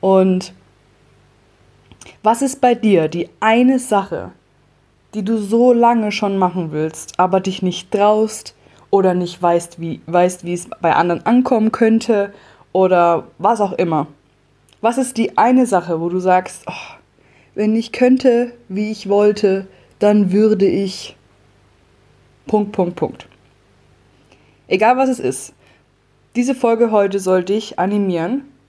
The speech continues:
anzufangen, auch wenn du keine Ahnung hast, wie. Weil darauf kommt es nämlich gar nicht an.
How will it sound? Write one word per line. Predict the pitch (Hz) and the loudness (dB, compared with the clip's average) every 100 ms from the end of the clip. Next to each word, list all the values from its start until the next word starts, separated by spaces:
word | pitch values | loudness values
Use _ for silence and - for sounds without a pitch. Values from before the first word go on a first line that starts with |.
| _ | _
anzufangen, | 185 175 175 - 160 165 262 - _ | -4 -4 -8 -6 -6 -4 -10 -12 _
auch | 208 214 | 0 2
wenn | 226 220 | 2 0
du | |
keine | 220 190 180 175 | 0 2 2 0
Ahnung | 160 160 156 | -2 -4 -6
hast, | 151 - - | -8 -10 -14
wie. | 185 156 - _ _ _ _ _ _ _ _ _ _ 208 | -12 -12 -16 _ _ _ _ _ _ _ _ _ _ -2
Weil | 202 | 2
darauf | 226 247 202 202 | 2 2 0 -2
kommt | - 196 190 | -4 -4 -2
es | 190 | -2
nämlich | 185 185 | -4 -2
gar | 175 170 | -2 -2
nicht | 165 - | -4 -6
an. | 151 | -6